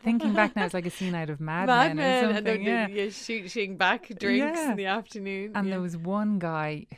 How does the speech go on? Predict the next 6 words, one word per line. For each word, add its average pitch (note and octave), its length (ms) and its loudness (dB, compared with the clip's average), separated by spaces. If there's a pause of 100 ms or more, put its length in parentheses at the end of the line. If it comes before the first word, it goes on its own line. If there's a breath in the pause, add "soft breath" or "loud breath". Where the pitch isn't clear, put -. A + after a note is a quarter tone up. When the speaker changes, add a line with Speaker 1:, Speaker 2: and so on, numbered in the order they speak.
Speaker 1:
who, D#3+ 560 -4
um, D3 600 -8 (160)
sat - 560 -8 (200)
in F#3+ 140 0
the F#3+ 80 -2
corner D3 540 -6